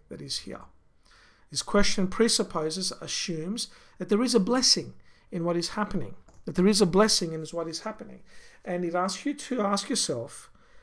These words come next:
how can you receive the blessing that is here? If you do these five questions, as I have done them today, if you do these five questions, I think what you'll find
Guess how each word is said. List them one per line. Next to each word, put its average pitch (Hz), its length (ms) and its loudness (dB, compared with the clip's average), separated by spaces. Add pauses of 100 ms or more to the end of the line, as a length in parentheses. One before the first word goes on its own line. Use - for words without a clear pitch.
(220)
how 285 280 2
can 247 200 0
you 220 140 4
receive 185 460 2
the 151 80 -6
blessing 139 540 -4 (680)
that 147 180 -4
is 151 200 -4
here? - 240 -10 (320)
If 185 180 -2
you 202 80 6
do 220 180 4
these 359 240 4
five 214 340 0
questions, 165 520 -2
as 165 160 -2
I 190 240 -8
have 202 240 -4
done 196 260 4
them 139 140 -6
today, - 440 -12 (640)
if 165 220 -8
you 180 400 -2
do 175 200 0
these 302 160 2
five 185 280 4
questions, 185 440 -4
I 156 60 -4
think 180 160 -4
what 175 120 -2
you'll 156 120 -8
find 147 640 0